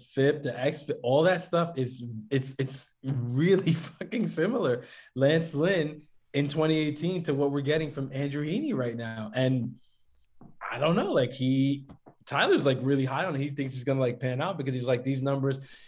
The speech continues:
it's true. Like, this, and this is where, this is where analytics are really good. And this is why I say, like, I'm not completely against it. 'Cause when you can look at things like this, now you kinda get into the mind of Brian Cashman, right?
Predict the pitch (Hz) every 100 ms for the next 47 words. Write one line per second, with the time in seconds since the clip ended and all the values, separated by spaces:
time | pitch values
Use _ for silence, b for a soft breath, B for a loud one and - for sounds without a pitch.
0 | B 190 190 - 254 190 131 127 165 165
1 | 156 165 185 170 170 160 151 143 147 _
2 | _ _ _ _ _ - - 143 165 160
3 | 160 143 156 147 151 139 135 117 117 131
4 | 123 107 120 98 92 127 127 127 123 117
5 | - 123 117 113 131 131 127 117 117 113
6 | 107 120 117 - - _ B B - 139
7 | 151 151 156 160 196 175 - 156 139 135
8 | 123 151 143 135 156 156 139 147 143 131
9 | 139 135 131 127 120 123 123 113 113 113
10 | 110 110 95 - _ - 135 147